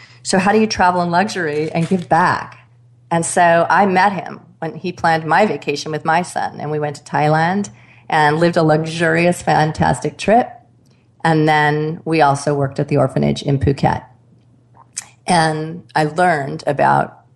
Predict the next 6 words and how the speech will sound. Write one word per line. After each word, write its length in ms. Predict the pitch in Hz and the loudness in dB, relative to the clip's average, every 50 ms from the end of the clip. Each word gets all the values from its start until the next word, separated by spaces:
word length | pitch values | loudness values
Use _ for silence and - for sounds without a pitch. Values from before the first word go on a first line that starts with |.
| _ _ - | _ _ -8
Chris's 480 | - - 180 156 - - 143 139 - | -2 0 0 0 0 -2 -4 -4 -2
mission 640 | 151 151 160 160 - - 175 175 175 175 170 175 180 - _ | 0 2 2 2 2 2 4 4 4 4 2 0 -2 -4 _
and 200 | 147 143 143 143 | -2 -2 -2 -2
Chris's 420 | - - 147 - - 147 139 135 | -2 -2 -2 0 0 -2 -4 -4
goals 680 | - - 156 147 151 151 151 151 151 156 151 151 - - - | -2 0 0 2 2 2 2 2 2 2 0 -2 -6 -6 -2
and 480 | 143 139 143 139 135 131 139 147 143 | 0 0 2 2 2 0 0 -2 -4